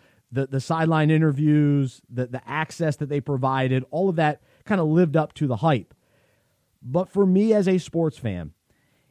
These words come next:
if I'm not invested in a specific team or a specific player, I have a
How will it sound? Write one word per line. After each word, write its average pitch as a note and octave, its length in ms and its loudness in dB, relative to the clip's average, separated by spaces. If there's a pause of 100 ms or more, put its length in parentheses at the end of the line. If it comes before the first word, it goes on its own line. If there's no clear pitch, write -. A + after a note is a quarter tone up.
(140)
if D#3 420 0 (280)
I'm G#3+ 380 -2
not F#3+ 300 -2
invested D3 920 -2
in C3 520 0
a C3 120 -2
specific - 960 -8 (220)
team F#3+ 600 0 (440)
or D#3 160 0
a D3+ 80 0
specific - 640 -6
player, D3+ 520 -2 (540)
I D3+ 120 -2
have D3 240 -2
a C#3+ 120 0